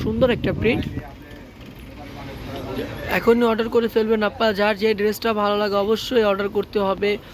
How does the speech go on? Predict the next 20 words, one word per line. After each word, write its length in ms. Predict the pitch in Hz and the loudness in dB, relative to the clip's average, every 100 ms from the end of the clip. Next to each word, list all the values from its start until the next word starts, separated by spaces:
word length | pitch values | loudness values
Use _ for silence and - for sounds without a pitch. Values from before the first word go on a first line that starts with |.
| - - | -16 -4
অর্ডার 180 | 196 220 220 | 0 0 2
করতে 160 | 220 208 | 2 4
যা 80 | 208 202 | 4 2
করবেন, 220 | 214 214 202 | 2 2 2
যে 80 | 220 | 2
ড্রেসটা 280 | 202 208 220 208 | 2 0 0 2
ভালো 120 | 202 202 | 2 4
লাগে 180 | 202 208 202 | 2 0 -2
স্ক্রিনশট 380 | - 254 226 214 | -2 0 2 0
নিয়ে 120 | 202 202 | 2 2
আমাদের 220 | 196 190 202 | 2 0 2
ইমো, 140 | 208 208 | 2 2
WhatsApp 300 | 196 196 208 196 | 2 0 -2 -2
নাম্বার 240 | 185 190 190 | 0 0 0
দেওয়া 140 | 185 185 190 | 0 0 -2
থাকবে, 220 | 190 233 - - - - - | 0 0 -2 -10 -18 -14 -4
আমাদের 240 | 175 202 220 | 0 4 6
ইমো, 140 | 226 226 214 | 4 4 2
WhatsApp-এ 400 | 208 - 202 196 - | 2 0 0 0 -2
কিন্তু 220 | 190 185 | -4 -2